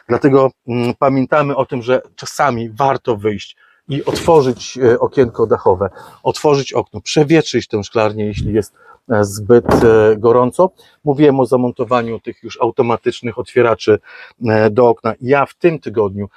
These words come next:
zamontuję tutaj w tej mojej szklarni, gdzie, e, przechowuję rozsady, ten automatyczny otwieracz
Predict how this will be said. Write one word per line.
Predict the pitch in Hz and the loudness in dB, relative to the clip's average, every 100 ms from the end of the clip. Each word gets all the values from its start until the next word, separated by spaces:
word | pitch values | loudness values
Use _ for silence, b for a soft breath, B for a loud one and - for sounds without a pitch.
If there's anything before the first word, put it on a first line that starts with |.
| B - | B -12
zamontuję | 110 139 139 131 101 135 110 | -2 0 2 -2 -2 -2 -2
tutaj | 95 139 120 | -2 -2 -2
w | 110 | 0
tej | 120 | -2
mojej | 117 117 | 0 -2
szklarni, | - 123 107 110 | -2 -2 0 -2
gdzie, | 98 107 110 b b b - | -4 -4 -4 b b b -10
e, | 110 | -10
przechowuję | - 117 113 117 113 | -8 -2 2 4 4
rozsady, | 110 - 117 110 | 2 -2 -2 -2
ten | 107 117 | -4 -4
automatyczny | 120 110 117 113 - - 113 113 | -4 -2 -2 -2 -4 -6 -8 -8
otwieracz | - - 110 107 - | -6 2 2 2 -2